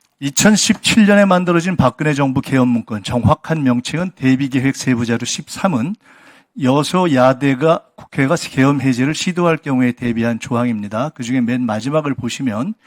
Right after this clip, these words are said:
집회 시위와 반정부 정치 활동을 금지한 포고령을 선포하고 위반 시 구속 수사 등 엄중 처리 관련 경고문을 발표해서 합수단은 불법 시위에 참석하거나 반정부 정치 활동한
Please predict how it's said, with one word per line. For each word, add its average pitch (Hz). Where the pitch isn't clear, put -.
집회 160
시위와 156
반정부 143
정치 151
활동을 151
금지한 139
포고령을 170
선포하고 160
위반 151
시 143
구속 135
수사 147
등 151
엄중 135
처리 151
관련 127
경고문을 127
발표해서 120
합수단은 165
불법 143
시위에 156
참석하거나 143
반정부 135
정치 127
활동한 131